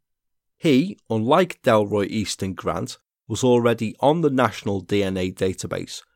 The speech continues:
which had been checked to death, of course, as we've heard, and so police working on the Operation Minstead team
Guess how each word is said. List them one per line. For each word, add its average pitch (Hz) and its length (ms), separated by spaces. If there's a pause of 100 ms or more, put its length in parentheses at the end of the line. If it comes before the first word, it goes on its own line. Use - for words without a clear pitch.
(120)
which - 180
had 101 100
been 98 180
checked - 440
to 101 100
death, 107 340
of - 180
course, 123 380
as 104 200
we've 95 160
heard, 123 360 (240)
and 107 140
so 156 240
police 175 500
working 185 360
on 107 140
the 113 100
Operation 160 640
Minstead 156 480
team 92 320